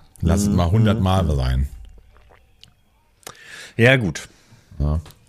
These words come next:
Speaker 1: Also bei mir ist es auf jeden Fall das, was ich am meisten durchgespielt habe, wo ich, wo ich zumindest am Ende den Bösewicht besiegt habe und dann das Spiel
Speaker 2: <laughs> Ja.
Speaker 1: geschafft habe, ja. In
Speaker 2: Ja, fair,
Speaker 1: irgendwelcher,
Speaker 2: fair.
Speaker 1: in welcher Form auch immer. Ja.
Speaker 2: Ja, doch.
Speaker 1: Aber wie war's denn damals, als das Spiel so
Speaker 2: Ja.
Speaker 1: rauskam? Da waren wir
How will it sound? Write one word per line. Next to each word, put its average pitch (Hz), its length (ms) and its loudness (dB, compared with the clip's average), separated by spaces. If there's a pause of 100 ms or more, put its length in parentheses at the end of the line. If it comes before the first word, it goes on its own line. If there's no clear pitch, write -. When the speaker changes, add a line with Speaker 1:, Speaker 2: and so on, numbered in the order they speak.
Speaker 1:
Also 98 180 0
bei 98 100 0
mir 156 160 0
ist 147 100 0
es 127 100 0
auf 104 140 -2
jeden 107 200 2
Fall 110 160 0
das, 98 200 -2
was 98 140 -2
ich 87 120 -2
am 82 80 0
meisten 80 480 -2
durchgespielt 73 520 -4
habe, 73 100 -4
wo 82 60 0
ich, 80 80 -4 (460)
wo 120 100 0
ich 120 60 -2
zumindest 131 360 2
am 101 180 -2
Ende 117 300 0
den 82 180 -2
Bösewicht 98 580 0
besiegt 85 420 -2
habe 78 200 -2
und - 140 -6
dann 73 240 -2 (400)
das 87 100 0
Spiel - 200 -2
Speaker 2:
<laughs> - 20 0
Ja. 82 60 0
Speaker 1:
geschafft 80 400 -2
habe, 69 220 -6
ja. 71 60 -2 (600)
In 95 80 -2
Speaker 2:
Ja, 85 60 2
fair, 82 80 2
Speaker 1:
irgendwelcher, 87 340 -2
Speaker 2:
fair. - 140 -12
Speaker 1:
in 92 120 0
welcher 85 200 0
Form 76 180 -4
auch 71 120 -2
immer. 71 220 -4 (960)
Ja. 78 220 0 (420)
Speaker 2:
Ja, - 140 -2 (120)
doch. - 80 -12 (520)
Speaker 1:
Aber 139 220 0
wie 208 140 0
war's 233 260 0
denn 202 380 0
damals, 143 680 0
als 107 240 -2
das 120 140 0
Spiel 127 340 0
so 110 160 0
Speaker 2:
Ja. 104 60 2
Speaker 1:
rauskam? 90 520 0
Da 90 160 0
waren 151 320 2
wir 202 340 0